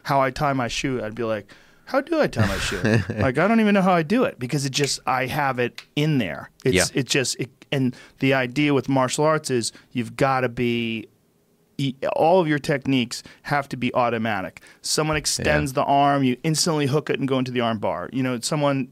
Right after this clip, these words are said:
Speaker 1: you, you have to have these paths, like, so drilled in that you don't even know you're doing 'em until it's over.
Speaker 2: Yeah. So automaticity is one of the things that sleep actually accomplishes. You know, I was talking about those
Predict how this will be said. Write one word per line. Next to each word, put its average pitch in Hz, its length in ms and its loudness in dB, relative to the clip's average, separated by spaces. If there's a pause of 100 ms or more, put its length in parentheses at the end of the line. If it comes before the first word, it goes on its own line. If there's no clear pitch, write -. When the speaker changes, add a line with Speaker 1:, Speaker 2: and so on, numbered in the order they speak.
(180)
Speaker 1:
you, 156 220 -8
you 170 180 0
have 202 220 0
to 175 120 0
have 143 380 0 (220)
these 131 200 0 (100)
paths, 147 640 -2 (280)
like, 131 180 2
so 175 500 4
drilled 151 540 0
in 143 200 2
that 123 100 2
you 135 160 2
don't 214 120 4
even 156 240 0
know 147 160 2
you're 143 200 0
doing 135 440 0
'em 127 140 2
until 117 260 -2
it's 120 160 -2
over. 113 360 -2 (320)
Speaker 2:
Yeah. 98 140 0 (440)
So - 220 2 (100)
automaticity 123 880 0
is 85 100 -2
one 87 180 0
of 92 60 2
the 90 80 2
things 85 380 -2
that - 240 -2
sleep - 420 -2
actually 87 680 -4 (120)
accomplishes. - 720 -2
You 87 80 2
know, 87 80 2
I - 20 2
was 85 80 0
talking - 280 0
about 85 200 0
those 85 320 -2